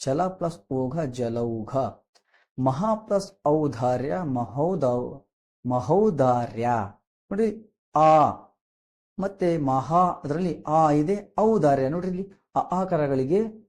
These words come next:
ಓ ಅಥವಾ ಔ ಬಂದ್ರೆ ಅವೆರಡರ ಸ್ಥಾನದಲ್ಲಿ ಔ ಬರ್ಬೇಕು. ಇದು ಬಂದ್ರೆ ಮಾತ್ರ ವೃದ್ಧಿ ಸಂಧಿ. ಐ ಮತ್ತೆ ಇಲ್ಲಿ ನೋಡ್ಬೇಕು,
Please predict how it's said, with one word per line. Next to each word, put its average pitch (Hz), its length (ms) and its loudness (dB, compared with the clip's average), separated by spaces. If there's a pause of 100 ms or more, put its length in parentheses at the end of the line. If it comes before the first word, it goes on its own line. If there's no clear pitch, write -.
(160)
ಓ 185 140 4
ಅಥವಾ 170 360 2 (180)
ಔ 247 160 6
ಬಂದ್ರೆ 156 280 2
ಅವೆರಡರ 139 240 2
ಸ್ಥಾನದಲ್ಲಿ 147 420 -4 (160)
ಔ 226 160 4
ಬರ್ಬೇಕು. 120 480 -2 (240)
ಇದು 127 180 -4
ಬಂದ್ರೆ 160 200 0
ಮಾತ್ರ 156 260 -2 (420)
ವೃದ್ಧಿ 143 320 -4
ಸಂಧಿ. 117 640 -6 (2000)
ಐ 147 160 2 (720)
ಮತ್ತೆ 180 220 -6
ಇಲ್ಲಿ 180 180 -4
ನೋಡ್ಬೇಕು, 151 440 -2